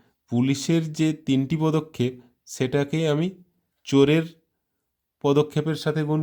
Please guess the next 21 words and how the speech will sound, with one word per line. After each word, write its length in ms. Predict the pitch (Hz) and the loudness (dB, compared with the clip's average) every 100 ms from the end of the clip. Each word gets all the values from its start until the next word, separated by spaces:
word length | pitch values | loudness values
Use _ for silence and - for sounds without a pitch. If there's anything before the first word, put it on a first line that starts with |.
| 151 | -2
করব, 180 | 156 165 160 | -4 0 0
আর 80 | 151 - _ _ _ _ | 0 -4 _ _ _ _
চোরের 320 | - 135 156 175 165 | 2 4 4 2 0
যে 80 | 170 | -2
চারটি 280 | 151 143 - 131 | -2 -4 -6 -2
পদক্ষেপ, 360 | 120 117 - 123 | -2 -4 -8 -10
সেটা 180 | 120 127 175 _ _ _ _ - | -8 -8 -10 _ _ _ _ -6
এর 120 | 113 - | -4 -2
সাথে 180 | 147 104 | 0 0
গুণ 100 | 92 87 | -2 -4
করব, 140 | 85 85 92 _ - 104 | -6 -8 -10 _ -10 0
দিয়ে 160 | 127 135 | 4 4
এটা 120 | 131 127 | 4 2
রেশিও 360 | 117 113 123 123 | 2 -2 -2 -2
করলে 240 | 127 120 131 | -2 0 0
ডাইরেক্ট 260 | 104 92 87 | 0 0 -2
অ্যান্সার 280 | 85 82 82 - | -4 -4 -8 -8
পেয়ে 140 | 85 | -8
যাব, 100 | 85 90 | -6 -4
মানে 120 | 104 139 - _ _ - | -4 -4 -8 _ _ 0
কোনাকুনি 560 | 120 123 117 135 139 | 2 4 2 0 0